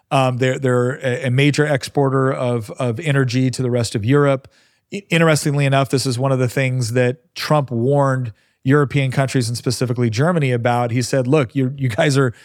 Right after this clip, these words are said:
you guys are outsourcing your energy policy to a, a Swedish girl, you know, a, a Swedish teenager, and you're becoming overly dependent on, on Russia for your energy, and it's, and it's putting you in a vulnerable position."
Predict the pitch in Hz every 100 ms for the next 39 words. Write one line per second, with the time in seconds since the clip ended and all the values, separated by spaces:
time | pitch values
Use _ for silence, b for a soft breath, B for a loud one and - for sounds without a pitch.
0 | B - 160 165 160 170 170 165 160 147
1 | 151 135 160 156 139 139 - 135 131 120
2 | 135 123 131 135 123 123 - 131 123 -
3 | 151 147 135 139 131 127 120 - 180 135
4 | 123 117 - 131 117 160 143 - 165 165
5 | 117 110 120 110 b b b - 147 143
6 | 151 139 131 170 156 143 165 143 139 131
7 | 117 147 135 127 123 147 127 120 139 135
8 | 131 131 117 135 165 131 127 123 143 131
9 | 120 - - 127 113 - 160 143 131 120
10 | 117 131 120 120 120 107 156 - 120